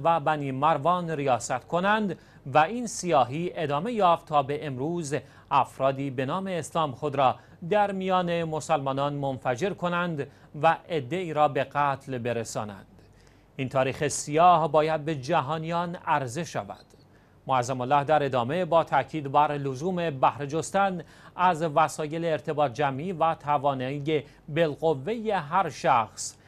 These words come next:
ابلاغ نام و یاد امام حسین علیه السلام و واقعه عاشورا به جهانیان را یک وظیفه عمومی دانستند و فرمودند:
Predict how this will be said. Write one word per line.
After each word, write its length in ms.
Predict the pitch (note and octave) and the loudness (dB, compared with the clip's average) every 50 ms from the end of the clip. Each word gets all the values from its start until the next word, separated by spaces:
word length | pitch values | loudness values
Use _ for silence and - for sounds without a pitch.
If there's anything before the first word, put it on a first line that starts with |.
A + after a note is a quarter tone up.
| - _ _ - | -20 _ _ -4
ابلاغ 440 | C#3+ B2 A2+ A2+ A#2 B2+ C#3 C3+ C3 | -4 -4 -2 2 2 4 4 4 2
نام 440 | C#3+ C#3 C3 C3 D3 E3 E3+ E3 D#3 | -2 -4 -2 0 0 0 0 0 0
و 120 | D3 D#3 D3+ | 0 0 0
یاد 320 | C3+ C#3 D#3 F3 E3+ D3+ | 2 0 0 0 0 0
امام 480 | D#3+ D#3+ D#3+ D#3+ D#3+ D#3+ C#3+ B2+ B2 D#3 | -2 -2 -2 -2 -2 -2 -2 -4 -6 -6
حسین 340 | D#3 - F#3+ G3 F#3 E3+ | -6 -6 -8 -8 -6 -4
علیه 220 | F#3 F3+ F3 F3 D#3+ | -4 -2 -2 -2 -2
السلام 680 | D3+ C#3 - - - E3+ F3+ G3 G3 G3 F#3+ F#3 F3 D3 - - - - - - | -2 -4 -2 0 0 2 4 4 4 2 2 0 -6 -8 -10 -14 -20 -20 -14 -2
و 120 | D3+ C#3+ | 4 6
واقعه 760 | F3 F#3 F3+ E3+ D3+ E3 F3 F3 D#3 C3+ D#3+ E3 F3 F#3 F#3 | 6 6 6 4 4 4 4 4 4 4 0 -2 0 2 0
عاشورا 680 | F#3 - D3+ F3+ E3+ D#3+ C#3+ - - D#3+ D#3 E3+ G3 G3 | 2 4 4 4 4 4 2 0 -6 -4 -2 0 0 0
به 160 | F3+ G#3 F#3+ | 0 -2 -4
جهانیان 680 | D#3 C#3+ F#3 F3+ E3 D3 D#3+ E3+ E3 E3 G3 G#3+ G3 | -2 0 2 2 2 0 -2 -4 -4 -2 -2 -2 0
را 220 | C#3+ D#3 D3 B2+ - - - - - - | 4 6 6 6 6 2 -8 -20 -18 -8
یک 240 | - D3 D#3+ D#3+ C#3+ C3+ | -2 -2 -2 0 0 2
وظیفه 580 | D3 C#3+ C3 A2 B2+ B2+ - - C#3+ D3+ D3+ D3+ | 2 2 2 0 -4 -6 -6 -4 -4 -4 -2 -4
عمومی 500 | E3 - F3 D#3 C#3 C#3 C#3+ D#3+ G#3 A#3+ | -4 -4 -4 -4 -2 -2 -2 -4 -4 -2
دانستند 500 | G3+ G3+ F#3 E3 D3+ - - D#3+ C#3+ C3+ B2 | -2 -2 -2 -2 -4 -4 -4 -4 -2 2 2
و 120 | B2 B2 | 2 2
فرمودند: 840 | A#2+ - - C3+ A#2+ A2 A2 A#2 B2 D#3+ F3+ F#3+ F#3+ F#3+ D#3 C#3+ | 2 2 0 0 0 0 -2 -2 0 0 0 0 -2 -6 -8 -10